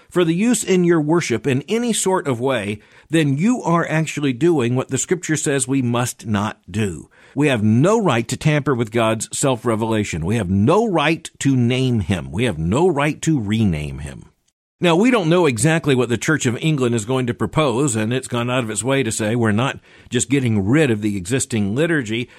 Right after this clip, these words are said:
But once you begin to make statements like this, and once you say, you know, "Maybe we need some new language," well,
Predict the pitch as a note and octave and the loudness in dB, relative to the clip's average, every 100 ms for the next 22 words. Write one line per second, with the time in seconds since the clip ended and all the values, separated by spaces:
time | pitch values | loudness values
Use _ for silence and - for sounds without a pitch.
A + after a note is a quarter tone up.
0 | - E3 E3+ D3+ E3+ C#4 C#4 B3 G#3 E3 | -6 -2 0 2 2 2 0 -2 -2 -2
1 | E3+ F3 F3 D3+ C#3+ D#3+ - - E3 E3 | 0 0 0 -2 -2 -2 -4 -4 -2 -2
2 | C#3+ D3 C#3+ A#2 A#2 A#2 - - D3+ D3+ | -2 -2 -2 -2 -4 -2 -6 -4 -2 0
3 | D3 D#3+ A3+ - G#3 - C#3 C3 C#3+ C#3 | 0 0 -2 -2 -4 -2 -2 -2 -2 -2
4 | C3+ D3+ A3+ B3 A3+ F3+ E3+ F3+ - D3+ | -2 -2 -2 -2 0 0 0 -2 0 2
5 | D#3+ D3 D3 E3 D#3+ C#3 C3 - - - | 4 2 2 2 4 2 0 -6 -20 -20
6 | - C#3+ D3 D3 - | -4 0 2 0 -4